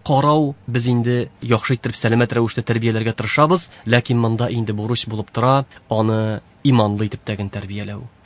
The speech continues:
Аның колагына шушы Аллаһ сүзләрен ирештерү, иң беренче әйткән сүзләре «Аллаһ булсын», «Бисмилла булсын», шушы сүзләрне колагына ирештерү, җиде яшь тулганда аңар инде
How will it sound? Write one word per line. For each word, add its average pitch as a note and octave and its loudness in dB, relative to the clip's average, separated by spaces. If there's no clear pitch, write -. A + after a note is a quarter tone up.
Аның B2+ 2
колагына C3 2
шушы B2+ -6
Аллаһ B2+ 0
сүзләрен A#2+ -2
ирештерү, A#2+ -2
иң D3 2
беренче C3+ 0
әйткән C#3+ 4
сүзләре B2 2
«Аллаһ B2 4
булсын», G#2+ -4
«Бисмилла C3+ 4
булсын», A#2+ -2
шушы D3 0
сүзләрне D3 2
колагына C#3+ 2
ирештерү, C#3 2
җиде D3 4
яшь C#3 0
тулганда C3 2
аңар B2 4
инде A2+ 2